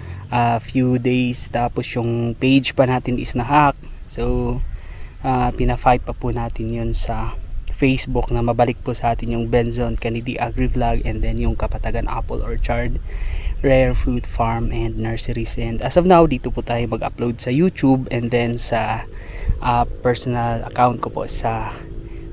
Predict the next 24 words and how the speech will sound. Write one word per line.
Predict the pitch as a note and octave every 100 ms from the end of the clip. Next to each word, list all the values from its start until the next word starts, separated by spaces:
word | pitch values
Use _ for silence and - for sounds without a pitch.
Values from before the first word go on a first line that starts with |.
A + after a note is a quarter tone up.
| -
Facebook. | - - - - - - - - - - -
Ayan. | - - - - - - - -
So, | B2+ A#2+
follow | D3+ C3+ C#3
niyo | C3+
po | C#3 B2+
ako | B2
sa | C3 B2
Benzon | C#3 C#3 C3 B2+ B2
Kennedy | B2 A#2+ B2+ A#2+
Sepe, | - A#2 - A2
yung | A#2 A#2+
may | A#2+ A#2+
blue | B2+ B2+
check, | - A#2 - - - - - - C#3
yun | B2+
po | B2+ B2
yung | A#2+ A2+
sa | - G#2+
akin. | - G#2+ - - - - - - - - - - - - - - - - - - - - - - - - - - - -
So, | B2+ B2 A#2+
ayan | C3 C3+ C3+
yung | C3+ C3 C3 - - - - - - - - - - - - - - - - - - - - - - - - - - - - - - C3+
view. | F3+ G3 G3 G3